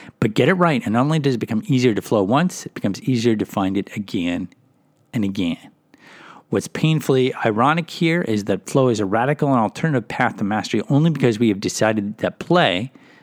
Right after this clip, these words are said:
an activity fundamental to survival, tied to the greatest neurochemical rewards the brain can produce, and flat out necessary for achieving peak performance, creative brilliance, and overall life satisfaction, is a waste of time for adults.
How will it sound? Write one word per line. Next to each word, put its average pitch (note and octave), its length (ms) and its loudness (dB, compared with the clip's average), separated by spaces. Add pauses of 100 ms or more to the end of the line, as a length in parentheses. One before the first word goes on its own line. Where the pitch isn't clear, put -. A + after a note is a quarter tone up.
(140)
an E2+ 120 -2
activity F2+ 420 -4
fundamental F2+ 640 -4
to - 180 -2
survival, G#2 960 0 (540)
tied C#3 180 4
to C3+ 80 4
the C3+ 80 4
greatest D#3 540 2
neurochemical C#3+ 1000 0
rewards A2 580 2
the - 80 -4
brain G#2 260 -2
can G2 160 -4
produce, G#2+ 680 0 (360)
and G#2+ 160 -4
flat F#3 260 2
out F3 140 0
necessary B2+ 580 2
for - 140 -2
achieving C3 420 0
peak - 260 -6
performance, A#2+ 680 -2 (180)
creative D#3+ 360 2
brilliance, D#3+ 420 0
and A#2 80 -12
overall D#3+ 420 4
life C3 480 0
satisfaction, A#2 1040 -2 (440)
is A2+ 140 2
a G#2+ 100 4
waste A#2 480 0
of C#3 120 -2
time A2+ 360 -2
for - 120 -6
adults. - 600 -4